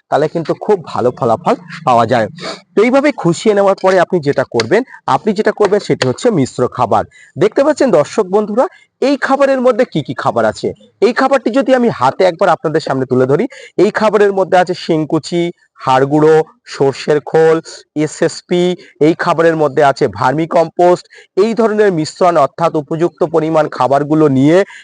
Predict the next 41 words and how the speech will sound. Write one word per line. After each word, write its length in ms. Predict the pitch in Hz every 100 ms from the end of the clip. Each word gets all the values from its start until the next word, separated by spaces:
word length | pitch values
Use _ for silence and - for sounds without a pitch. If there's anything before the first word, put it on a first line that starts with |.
| -
কিন্তু 240 | 160 135
ভালো 300 | 123 120 135
করে 200 | 151 170
দশ 220 | 139 131 131 -
থেকে 160 | 135
পনেরো 400 | 135 - 147 170
দিন 220 | 170 208 208 - -
মাটি 360 | 113 131 160 170
স-, 180 | - - 147 131
ভালো 260 | 131 147
করে 220 | 151 156 139
জল 280 | 127 131
ছিটিয়ে 360 | 156 - 165 165
দিয়ে 180 | 170 208
রেখে 240 | 120 -
দিয়েছিলাম। 480 | 120 123 - 123 101 - _ -
পরবর্তীতে 600 | 185 214 247 - 220 247
পনেরো 360 | - 151 165
থেকে 260 | 175 175 175
কুড়ি 220 | - 151
দিন 180 | 156 165
পরে 280 | 135 131 135
খাবারটি 460 | - 120 135 -
একদম 400 | 131 113 - 185 185 - - 135
মিশ্র 520 | 131 139 139 - 190
খাবারে 340 | 185 170 180
পরিণত 360 | 165 170 175 180
হয়ে 220 | 170 170
গেছে, 220 | 165 -
অর্থাৎ 260 | 156 - 120
উপযুক্ত 440 | 117 147 156 -
পরিমাণ 340 | 151 156 160 208
খাবারে 300 | - 120 120
পরিণত 320 | 113 117 117
হয়েছে। 340 | 120 110 - 123 - - -
এই 160 | 165 202
খাবারগুলো 500 | 202 202 190 190 196
কিন্তু 260 | 190 185
গাছের 340 | 143 107 - 151
গোড়াতে 280 | 131 127 131
দেবেন। 220 | 113